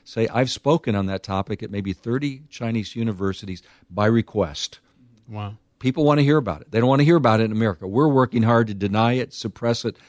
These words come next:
Speaker 1: pretend there never was a Christian consensus,
Speaker 2: Mm.
Speaker 1: to use the famous Francis Schaeffer phrase. But there was something in our past that other cultures have recognized and are trying to wrestle with.
Speaker 2: Do you, uh, would you agree with, well, I,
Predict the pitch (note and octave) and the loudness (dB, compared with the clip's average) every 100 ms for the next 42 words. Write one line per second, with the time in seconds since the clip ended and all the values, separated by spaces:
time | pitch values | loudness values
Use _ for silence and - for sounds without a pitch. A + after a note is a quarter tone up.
0 | _ - A2 C3 B2+ A2+ A2 C3 C3+ A2+ | _ -8 -2 2 4 4 4 4 4 4
1 | A2 F#2+ G2 - G#2+ - F#2+ E2+ F#2 - | 2 2 -4 -4 -6 -6 -12 -12 -14 -10
2 | G2+ G2 A#2+ - - G2 F#2+ E2+ _ _ | -8 -8 -10 -16 -12 -6 -6 -6 _ _
3 | _ F2 - G2+ F#2+ F2+ - F#2+ F#2 E2 | _ -20 -6 -2 -2 -4 -6 -8 -8 -10
4 | - F#2+ F#2 F2+ D#2 E2+ - - G#2 - | -12 -8 -10 -12 -20 -20 -20 -6 -6 -6
5 | _ _ A2+ C3+ - G#3 A3+ G#2+ G2+ G#2 | _ _ -4 -4 -2 -2 -2 -4 -2 -2
6 | A#2+ B2+ A#2 - - _ _ _ G#2+ C3 | -4 -4 -4 -6 -16 _ _ _ 0 0
7 | D3+ - A#2+ A2+ A#2+ A2 - _ _ G2 | 0 -2 -4 -2 -6 -6 -10 _ _ -2
8 | G#2+ A#2 A2+ F2+ F2+ F2 E2+ G2 F#2+ F#2 | 2 2 -2 -8 -10 -10 -12 -10 -8 -8
9 | - G#2 G2 F2+ F#2 F#2 - E2 - - | -8 -6 -4 -2 -2 -2 -4 -12 -14 -20
10 | _ _ _ _ _ _ - _ _ _ | _ _ _ _ _ _ -20 _ _ _
11 | _ B3 B3+ G3+ F3 D#3+ E3 E3 G#3 E3+ | _ -4 2 2 2 0 -6 -10 -10 -6
12 | F#3 G3+ F3+ F3 E3+ D3 - F3 | -6 -4 -6 -6 -8 -8 -12 -12